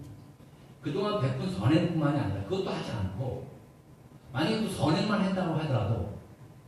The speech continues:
그 종이 병들어 신음하고 있는데 그 종에 대한 그 사랑하는 마음, 국민하는 마음이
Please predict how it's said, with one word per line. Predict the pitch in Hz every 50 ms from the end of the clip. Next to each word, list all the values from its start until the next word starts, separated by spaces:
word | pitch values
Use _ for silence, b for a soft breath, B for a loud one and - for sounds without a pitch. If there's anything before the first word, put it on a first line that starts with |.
| - - - - - - - - - - - - -
그 | - - 226 233 - - - -
종이 | 147 143 165 180 185 185 175 160 147 - - - - - - - - - - - - - - - - - -
병들어 | 127 135 156 156 147 151 160 156
신음하고 | - - 143 139 131 123 127 127 123 117
있는데 | 101 98 92 92 92 - 160 - - - - - - - - - - - - - - - - - - - - - - - - - - - - - - - - - - - - - - - - - - - - - - - - - - - - - - - - - -
그 | - 302 247 -
종에 | - - - 226 226 220 -
대한 | 208 208 208 202 202 202 202 202 - - - - - - - - - - - - -
그 | 170 170 - -
사랑하는 | - 156 160 170 165 170 175 165 160
마음, | 143 139 139 131 120 123
국민하는 | 147 165 165 165 160 160 160 147
마음이 | 127 127 131 135 143 160 160 156 143 120